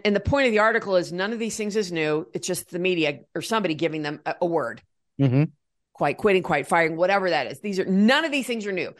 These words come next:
Speaker 1: They existed before I started in the business almost
Speaker 2: Right.
Speaker 1: thirty-one years ago.
Speaker 2: Mm-hmm.
Speaker 1: So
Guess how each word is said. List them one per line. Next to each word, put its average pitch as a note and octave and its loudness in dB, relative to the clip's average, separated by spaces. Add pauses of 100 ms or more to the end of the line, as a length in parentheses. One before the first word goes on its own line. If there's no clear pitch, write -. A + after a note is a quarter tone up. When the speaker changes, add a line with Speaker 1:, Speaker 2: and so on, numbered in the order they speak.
(100)
Speaker 1:
They G#3+ 2
existed G#3+ -2
before F#3+ -4
I C#4 2
started E3 -2 (280)
in C3+ -12
the C3+ -8
business A#2+ -8 (340)
almost A#2 0
Speaker 2:
Right. A2+ -4
Speaker 1:
thirty-one C3+ -6
years A#2 -14
ago. - -12 (260)
Speaker 2:
Mm-hmm. C3+ 2 (440)
Speaker 1:
So G#3+ 6